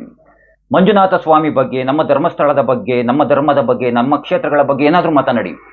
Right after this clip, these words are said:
"ಓ, ನೀನು ಅತ್ಯಾಚಾರಿಗಳ ಪರವಾಗಿ ನಿಂತಿರುವಂತವನು, ಎಷ್ಟು ಬಂತು ಪೇಮೆಂಟು, ಎಷ್ಟು ಸೂಟ್ ಕೇಸ್ ಬಂತು?" ಈ ರೀತಿಯಾಗಿ ಪ್ರಶ್ನೆಯನ್ನ ಮಾಡ್ತಾರೆ.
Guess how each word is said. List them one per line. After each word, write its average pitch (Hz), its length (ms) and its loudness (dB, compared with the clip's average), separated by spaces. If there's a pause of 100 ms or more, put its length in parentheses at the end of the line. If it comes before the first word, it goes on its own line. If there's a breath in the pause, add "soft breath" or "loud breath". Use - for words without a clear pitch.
(140)
"ಓ, 214 180 2 (560)
ನೀನು 156 300 -2
ಅತ್ಯಾಚಾರಿಗಳ 131 720 0
ಪರವಾಗಿ 113 500 0
ನಿಂತಿರುವಂತವನು, 110 760 -4
ಎಷ್ಟು 120 260 -8
ಬಂತು 165 280 0
ಪೇಮೆಂಟು, 120 480 -2
ಎಷ್ಟು 127 220 -4
ಸೂಟ್ 175 180 0
ಕೇಸ್ 123 240 -4
ಬಂತು?" 110 280 -4
ಈ 190 140 0
ರೀತಿಯಾಗಿ 147 340 0
ಪ್ರಶ್ನೆಯನ್ನ 110 440 -6
ಮಾಡ್ತಾರೆ. - 600 -8